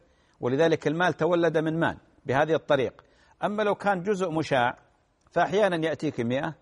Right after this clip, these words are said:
أحيانًا يأتيك خمسين، أحيانًا يأتيك خمسمائة، على قدر التجارة،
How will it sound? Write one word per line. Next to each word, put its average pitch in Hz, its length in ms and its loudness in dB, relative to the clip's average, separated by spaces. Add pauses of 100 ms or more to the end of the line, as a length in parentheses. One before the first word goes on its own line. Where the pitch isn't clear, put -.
(180)
أحيانًا 151 260 0
يأتيك 143 300 -4
خمسين، 135 560 -2 (420)
أحيانًا 113 340 -2
يأتيك 131 260 -4
خمسمائة، 160 500 -4
على 123 260 0
قدر 190 300 -2
التجارة، 185 580 0